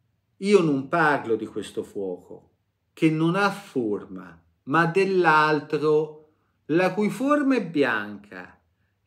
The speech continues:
che è fatto di luce e di bellezza, e che dà bellezza.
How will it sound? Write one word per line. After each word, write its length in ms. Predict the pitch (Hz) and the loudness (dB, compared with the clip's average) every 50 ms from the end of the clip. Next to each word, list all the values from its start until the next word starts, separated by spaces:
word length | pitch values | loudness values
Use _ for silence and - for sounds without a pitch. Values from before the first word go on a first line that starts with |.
| _ | _
che 220 | - - 135 117 107 | -6 -4 -2 -2 -4
è 20 | |
fatto 580 | 95 - - 160 165 156 147 139 139 - - 131 | -4 -6 0 4 4 6 4 4 2 0 -2 0
di 160 | 123 139 143 | 2 2 2
luce 640 | 147 175 226 269 285 277 - - 285 285 277 233 - | 2 2 2 2 2 2 0 -2 -2 -2 -4 -4 -4
e 160 | - 165 147 | -2 -2 -2
di 140 | 131 - 139 | -2 -2 -2
bellezza, 1000 | 127 139 131 123 120 113 107 92 85 82 82 - - - - 87 - - _ _ _ _ | 0 0 0 0 -2 -6 -6 -8 -10 -14 -18 -20 -20 -20 -18 -20 -20 -20 _ _ _ _
e 200 | - 262 226 - - | 0 0 0 2 2
che 280 | - 277 285 285 208 | 0 -2 -2 -2 -4
dà 340 | 139 110 87 73 - - - _ _ _ _ _ _ | -6 -6 -6 -6 -8 -12 -18 _ _ _ _ _ _
bellezza. 1000 | 131 131 151 147 - 117 107 92 82 82 82 - - - - 87 73 - _ | 0 4 4 4 4 4 -2 -8 -10 -12 -14 -18 -20 -18 -18 -18 -18 -20 _